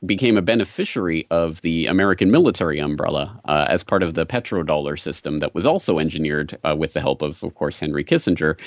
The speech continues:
who basically provided, uh, military protection as well as, uh, arms sales to Saudi Arabia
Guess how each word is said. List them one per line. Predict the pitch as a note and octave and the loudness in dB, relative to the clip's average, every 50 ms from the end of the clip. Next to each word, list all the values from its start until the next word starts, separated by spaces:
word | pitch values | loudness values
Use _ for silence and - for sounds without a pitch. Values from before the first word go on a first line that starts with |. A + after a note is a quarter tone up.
| - - - - - - - - _ _ | -18 -18 -18 -20 -20 -20 -20 -20 _ _
who | - - A#2+ A2+ A2 A2 A2 - - - _ - | 4 6 8 8 8 8 6 4 0 -6 _ 2
basically | C#3 C#3+ C3+ - C3 A2 A#2+ A2+ | 4 4 4 4 2 2 2 2
provided, | G#2 - - A2+ G#2 A2+ B2 C3+ C3+ B2+ C3+ B2+ A2+ A#2+ - - | 2 2 0 0 2 4 4 4 4 4 4 2 2 0 -2 0
uh, | - G2 F#2+ F#2 F2+ D#2 A1+ E2+ | 2 4 4 4 4 2 0 0
military | F#2 G2 G#2+ B2+ C3 A#2+ A2+ - A2+ G#2 | 0 2 2 4 4 2 2 2 2 0
protection | F#2 - G#2 F2 - D#3+ D3 - - - C#3+ B2+ G#2+ | 0 -2 -4 -2 0 0 -2 -2 -2 0 0 0 0
as | F2+ F2 F#2 | 0 0 0
well | F#2+ F#2 F2 | 0 2 2
as, | E2+ D#2 D#2 - - - - | 0 0 -2 -6 -10 -6 -2
uh, | E2+ E2 D2+ - | 0 0 0 0
arms | - G#2+ A#2 - A#2+ - | 2 2 4 4 4 2
sales | - - G2+ F#2+ F#2 F2+ - - | 2 2 2 2 2 0 -4 -6
to | - F2 | -8 -6
Saudi | - - F#2 F2 F2 F2 E2 | -4 0 0 2 2 2 2
Arabia | E2 E2 E2 E2 E2 D#2+ E2 E2 E2 - | 2 2 2 2 2 2 2 2 2 2